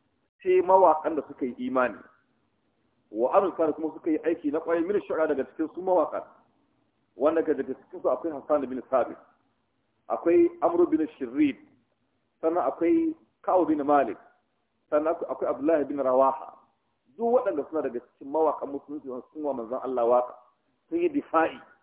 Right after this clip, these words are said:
Wallahi, Annabi ya ji daɗin su, sai da ya ce, "Uhujuhum wa ruhul qudus ma'ak." Ya ce, "Halbasu, yi musu zambo, mala'ika Jibril na tare da kai." Haka manzon Allah ya ce ma, ya ce ma wannan, ya ce ma Hassan bin Sabit.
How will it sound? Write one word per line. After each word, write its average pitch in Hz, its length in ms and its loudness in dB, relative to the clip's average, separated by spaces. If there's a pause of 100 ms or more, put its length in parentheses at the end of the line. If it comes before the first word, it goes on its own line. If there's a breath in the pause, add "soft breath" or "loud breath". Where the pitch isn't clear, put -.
(640)
Wallahi, 135 400 0
Annabi 123 320 -4
ya 143 100 4
ji 135 60 -6
daɗin 139 340 -2
su, - 140 -20
sai 165 100 -2
da 147 120 -4
ya 143 60 -2 (120)
ce, 147 140 -10
"Uhujuhum 139 580 -2 (320)
wa 120 140 2
ruhul 165 340 4
qudus 147 260 -8
ma'ak." 135 320 -2 (1400)
Ya 240 160 0 (120)
ce, - 100 0
"Halbasu, 254 680 0 (360)
yi 226 100 -4
musu 277 260 0
zambo, 165 400 4 (380)
mala'ika 151 400 2
Jibril 147 160 -4
na 131 80 0
tare 117 200 -2
da 110 60 -8
kai." - 160 -20 (960)
Haka 175 160 -10
manzon 143 240 -4
Allah 147 200 0
ya 131 40 0 (100)
ce - 60 -14
ma, 113 300 -2
ya - 60 -8 (100)
ce 131 60 -12
ma 117 120 -8
wannan, 101 300 -8
ya 131 60 -8
ce - 140 -16
ma 117 140 -10
Hassan 113 240 -4
bin 98 200 -14
Sabit. - 220 -10